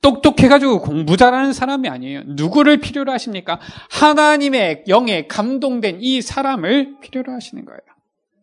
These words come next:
저 바벨론이라는 강대한 나라가 서게 되어졌는데 하나님께서는 누구를 통하여서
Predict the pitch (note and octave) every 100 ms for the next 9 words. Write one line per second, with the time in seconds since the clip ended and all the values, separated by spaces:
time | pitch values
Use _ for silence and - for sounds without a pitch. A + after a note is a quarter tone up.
0 | G#4+ B5+ _ _ _ _ _ _ _ _
1 | _ _ _ - _ _ _ _ - G#3+
2 | A#3 A#3+ - E3 A#3+ B3+ A#3+ A#3 A#3 A#3+
3 | A#3 A#3 A#3 - D#3+ F3 F#3 A3+ B3 A#3
4 | G3+ G3 A3+ G#3+ C#3 - - - A3+ B3
5 | A#3 A#3 G#3+ C3+ D3 F3+ D3+ D3+ _ -
6 | - C#4 C#4 C4+ B3+ A3+ F#3+ E3 D3+ F3+
7 | A#3+ B3+ B3+ B3 A#3 A#3 A3+ A#3+ B3 B3